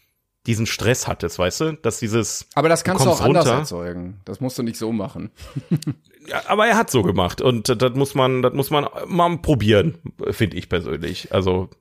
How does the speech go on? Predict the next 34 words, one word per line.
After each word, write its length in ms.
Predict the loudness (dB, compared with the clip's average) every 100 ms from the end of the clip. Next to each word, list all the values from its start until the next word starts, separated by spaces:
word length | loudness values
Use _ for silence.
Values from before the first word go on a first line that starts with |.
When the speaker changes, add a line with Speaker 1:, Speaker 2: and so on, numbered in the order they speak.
| _ _
Speaker 1:
das, 300 | -2 0 -2
äh, 260 | 0 0 -2 -6 _ _ _ _ _ _ _ -6
ja. 220 | -6 -8 _
Speaker 2:
<laughs> 160 | _ 0
Ja, 1000 | 2 2 0 0 2 2 0 2 0 -2 -14 -8 0
ja, 160 | 2
das 240 | 2 2 2
Speaker 1:
Was 60 | 4
soll 100 | 2
ich 40 |
Speaker 2:
dazu. 100 | 2
Speaker 1:
sagen? 320 | 2 2 0 -2
Das, 120 | -2
ich, 160 | -2 -4
ich 120 | 0
glaub, 160 | 2 2
wir 80 |
haben 120 | 2 2
alles 200 | 0 -2
dazu 240 | -4 -2
gesagt. 320 | 0 0 0
<laughs> 40 | 0
Speaker 2:
Ja, 200 | 0 0
Speaker 1:
Das 120 | 2
Speaker 2:
ich, 140 | 0
Speaker 1:
sagen. 180 | 2 0
Speaker 2:
es 120 | 2
gibt 180 | 2 2
auch 120 | 2
bestimmt 280 | 0 -2 -4
viele, 300 | -4 0 0
die 120 | 2
das, 300 | 0 0 -2 -2
äh, 420 | 0 2 0